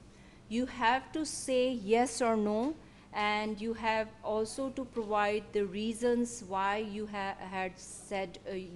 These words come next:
yes or no. Levodopa is not used with carbidopa as it increases the cardiovascular system and the G I T adverse effects.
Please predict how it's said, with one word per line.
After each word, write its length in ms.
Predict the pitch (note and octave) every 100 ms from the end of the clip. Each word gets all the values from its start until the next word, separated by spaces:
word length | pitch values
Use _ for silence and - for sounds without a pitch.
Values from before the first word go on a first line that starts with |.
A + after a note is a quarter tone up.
| E3
yes 420 | F#3 G3 A#3 - -
or 260 | F#3+ F#3+ F#3
no. 300 | F3 F3 D#3+ - - - - - - -
Levodopa 800 | A#3+ C#4+ E4 C#4+ F#3+ C4+ C#4+ B3+
is 160 | G#3 G3+
not 540 | A3 A3+ C4 C4+ -
used 400 | A#3 A#3+ B3+ B3
with 320 | G#3 G#3+ G#3+
carbidopa 920 | G#3+ G3+ G#3 A3 G#3+ G#3 G#3 G#3 G#3 - F#3+
as 180 | F#3+ -
it 200 | G3 -
increases 800 | G3 - - A3+ A#3 C4 B3+ A#3
the 320 | A3 A3 G#3+ A3
cardiovascular 920 | G3+ F#3+ F#3 F#3 F#3 F3+ - G3 F#3+
system 500 | - G3+ - C4+ E4 - - - - -
and 360 | A3+ A#3 A#3
the 100 | A3+
G 300 | F#3 G#3 A#3+
I 200 | C4 C4 B3+
T 300 | C4 B3+ -
adverse 640 | - F#3+ E3+ G3 G3+ G3+ F#3+
effects. 680 | - F3+ - - - -